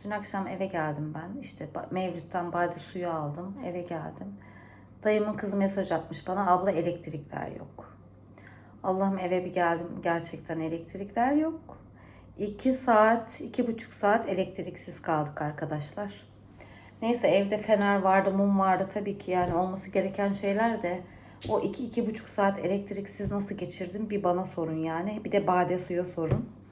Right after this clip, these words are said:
İnternete giremedi. Sadece oyun oynayabildi. Sonra uykum geldi dedi. Bir şeyler dedi. Hiç derdi bitmedi. Yani elektriksizken Bade Su'yu oyalamak çok zor oldu. "Hadi gel birazcık yatalım." dedim. "Uyuyalım." dedim.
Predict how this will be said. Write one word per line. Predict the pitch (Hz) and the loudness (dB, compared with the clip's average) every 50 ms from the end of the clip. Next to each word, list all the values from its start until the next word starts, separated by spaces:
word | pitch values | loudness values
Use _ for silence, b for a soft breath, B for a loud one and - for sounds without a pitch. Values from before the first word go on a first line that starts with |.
| B B B B B B B - | B B B B B B B -4
İnternete | 208 196 196 196 208 202 190 190 190 196 - 202 | 0 0 2 6 6 6 6 6 2 0 -2 -4
giremedi. | 196 196 - 190 196 196 190 180 170 156 - 160 160 165 175 180 - - - - - - - | -2 -2 2 4 4 4 4 4 0 0 0 0 0 0 0 -4 -8 -14 -20 -20 -20 -20 -4
Sadece | - 220 196 185 185 190 180 180 190 | 2 4 4 6 4 4 0 -2 0
oyun | - 160 175 175 180 180 | 2 2 2 2 0 0
oynayabildi. | 180 170 165 160 156 156 151 147 151 147 147 160 156 | -2 -2 0 0 -2 -2 -2 -2 -4 -4 -4 -6 -8
Sonra | - - 185 175 175 180 | -6 -6 -4 -4 -4 -2
uykum | 180 180 185 180 180 - 180 180 180 165 | -2 0 0 -2 -2 -4 -6 -6 -6 -2
geldi | 180 170 170 170 170 - 165 - | 0 2 2 2 2 0 -4 -4
dedi. | 170 165 170 175 165 | -4 -4 -4 -4 -6
Bir | 180 180 | -6 -8
şeyler | - - 202 190 180 175 185 180 185 180 180 - | -4 -2 0 0 2 2 4 4 4 2 2 -2
dedi. | 170 170 170 175 175 175 175 B B B B B B B B B B B B B - | -4 -2 2 2 2 2 2 B B B B B B B B B B B B B -6
Hiç | 240 226 - - - | -4 -4 -4 2 6
derdi | 214 196 196 196 190 190 175 | 6 8 8 6 4 0 -4
bitmedi. | 202 202 - - 196 185 180 180 180 | -6 -6 -6 -4 -2 -2 -2 -2 -2
Yani | 190 185 185 185 190 196 | 0 2 2 2 2 2
elektriksizken | - 175 180 185 180 - - 185 180 185 - - - - - - - - 202 202 202 202 196 | 2 2 0 0 -2 -4 -6 -8 -8 -8 -10 -10 -10 -10 -12 -12 -4 2 2 4 4 4 4
Bade | 180 185 185 180 180 185 | 4 4 4 4 2 -2
Su'yu | 185 - - 214 202 | -4 -4 -4 -2 2
oyalamak | - 185 190 180 180 185 202 208 202 - | 6 6 6 6 6 2 0 -2 -2 -2
çok | - 190 180 - | -4 -4 -4 -2
zor | - 175 165 160 | -2 -2 0 0
oldu. | 156 160 165 185 | 0 -2 0 0
"Hadi | 202 208 202 | -2 -2 2
gel | 196 208 208 202 196 | 4 6 6 6 6
birazcık | 196 202 196 196 196 - 190 - - | 4 4 4 4 2 0 -4 0 0
yatalım." | 196 196 - 202 190 185 185 180 170 | 0 2 2 2 2 0 -2 -2 -2
dedim. | 170 165 151 160 165 - 185 | -2 -2 -2 -4 -4 -4 -4
"Uyuyalım." | 185 175 170 175 175 170 175 170 160 | -2 0 2 2 2 0 -2 -4 -4
dedim. | 160 156 147 160 160 147 | -4 -4 -4 -6 -8 -10